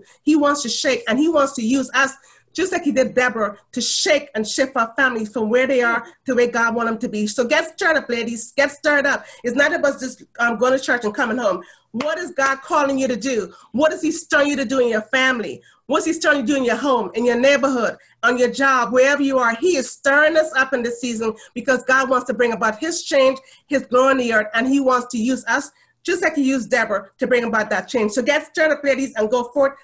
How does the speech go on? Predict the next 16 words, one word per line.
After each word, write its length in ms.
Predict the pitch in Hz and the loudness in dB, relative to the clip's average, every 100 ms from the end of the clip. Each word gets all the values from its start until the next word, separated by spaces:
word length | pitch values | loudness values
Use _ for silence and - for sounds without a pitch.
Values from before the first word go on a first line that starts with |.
| _ | _
and 140 | 220 220 | -6 -2
do 100 | 269 | 0
what 180 | 262 - | 0 2
God 220 | 254 240 | 0 0
has 160 | 220 | -4
called 220 | - 269 247 | -4 -2 -2
you 40 | |
to 120 | 233 | -6
do 240 | 208 240 233 _ _ | -8 -8 -10 _ _
in 260 | 269 294 233 | 2 2 0
decency 760 | 311 381 311 294 320 311 349 - _ _ | 0 0 -2 -4 -2 -2 -2 -8 _ _
and 140 | 233 262 | 0 2
in 140 | 254 | 2
order, 480 | 247 254 269 302 - _ _ 208 | 0 2 0 -2 -8 _ _ -2
under 300 | 247 277 285 | 2 4 2
authority 600 | 285 302 277 302 339 | 2 2 2 0 -4